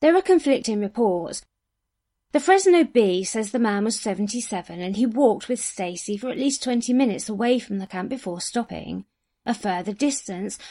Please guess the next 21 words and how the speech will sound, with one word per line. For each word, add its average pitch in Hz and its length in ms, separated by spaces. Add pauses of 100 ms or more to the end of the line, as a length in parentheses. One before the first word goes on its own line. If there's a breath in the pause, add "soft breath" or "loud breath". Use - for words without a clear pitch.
than 254 200
the 226 100
reports 196 460
say. 165 420 (1500)
Regardless, 226 500
the 254 180
elderly 311 340
man 233 240
sat 190 420
and 233 160
waited 196 420
for - 80
some 262 260
time 196 300
for 202 100
her 202 180
to 208 120
return 220 420
from 202 120
the 190 80
lake. 196 480